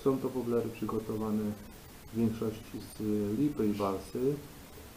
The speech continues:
Jest też kilka niespodzianek, z, tak jak już wspomniałem na wcześniejszym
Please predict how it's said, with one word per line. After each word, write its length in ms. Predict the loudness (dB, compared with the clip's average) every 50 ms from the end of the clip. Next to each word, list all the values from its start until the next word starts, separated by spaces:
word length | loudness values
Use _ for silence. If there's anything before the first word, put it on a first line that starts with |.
| -16 -10 2 6
Jest 200 | 6 6 6 4
też 140 | 0 0 0
kilka 280 | 0 0 2 2 4
niespodzianek, 680 | 4 2 2 0 -2 -2 0 2 2 2 2 2 0 -2 -4 -10
z, 180 | -14 -10 -6
tak 140 | -6 -2 -2
jak 160 | -2 -2 -2
już 140 | -4 -4 -4
wspomniałem 540 | -6 -4 -2 0 2 4 4 4 4 4 2
na 60 | 2
wcześniejszym 600 | 2 0 -2 -2 -2 -2 -2 -2 -2 -4 -6 -6